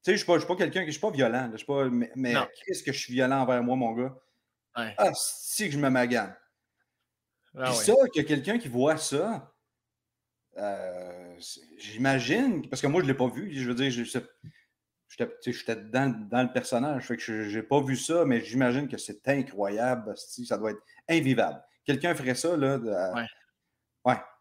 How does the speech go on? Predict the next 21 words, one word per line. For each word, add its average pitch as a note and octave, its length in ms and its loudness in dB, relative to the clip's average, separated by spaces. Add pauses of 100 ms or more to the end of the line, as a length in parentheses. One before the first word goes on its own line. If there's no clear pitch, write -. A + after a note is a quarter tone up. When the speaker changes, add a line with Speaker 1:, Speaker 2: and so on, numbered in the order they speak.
(200)
Speaker 1:
Mais C#3 160 6
tu C#3 60 -2
sais, E3+ 80 6
Speaker 2:
Ben, - 40 10
Speaker 1:
j'ai D#3+ 160 2
eu, F#3+ 420 0 (140)
ça C3+ 100 -10
fait D#3+ 100 6
longtemps G#3 240 6
que B3+ 100 4
je - 60 -2
chemine, C3+ 340 4
là, B2 140 4
ça A#2+ 120 -6
fait B2 140 0
quand B2+ 140 6
même, D3 200 2
euh, A#2 300 2
trois B2 300 2
ans, - 100 -6
je, C#3 120 -8